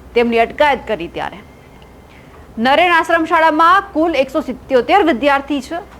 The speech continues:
જેમાં એંસી વિદ્યાર્થીની સામેલ છે, જેમાંથી પચાસ ટકા વિદ્યાર્થિનીઓએ તો બે મહિલા અધિકારી સમક્ષ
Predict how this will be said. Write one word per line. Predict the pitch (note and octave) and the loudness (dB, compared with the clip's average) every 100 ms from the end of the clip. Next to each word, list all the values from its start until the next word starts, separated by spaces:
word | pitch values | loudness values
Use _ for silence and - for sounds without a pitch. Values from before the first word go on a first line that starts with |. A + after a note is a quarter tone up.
| - - - - A#3+ | -20 -20 -20 -16 -6
જેમાં | G#3 C4+ D4 G#4+ | 0 2 4 2
એંસી | B3+ B3+ C#4 | 2 0 -2
વિદ્યાર્થીની | A3+ E3 A#3 C4 D#4 D4 | -4 -2 0 0 -2 -2
સામેલ | - C#4+ C4 C4 | 0 0 0 -2
છે, | C#4+ - | -4 -12
જેમાંથી | A3+ A#3 A#3 A#3 | -4 -2 0 -2
પચાસ | A3+ A3+ C4 C#4 - | -4 -2 0 0 -2
ટકા | B3+ B3+ A#3+ | -6 2 2
વિદ્યાર્થિનીઓએ | G#3+ G3+ G3+ A#3+ A#3 B3 A3+ G#3+ A3+ | 2 -2 0 0 0 -4 -4 -2 -2
તો | A3 C4+ | 0 -2
બે | G3 A#3+ E4 F#4 | 2 2 4 2
મહિલા | B3+ G#3+ G3 A3 B3+ | -2 -4 -2 2 4
અધિકારી | C#4+ A#3 A3+ A3+ G#3 G3+ | 4 0 -2 -4 -4 -2
સમક્ષ | C#4+ D4 A#3 - | -2 0 0 -2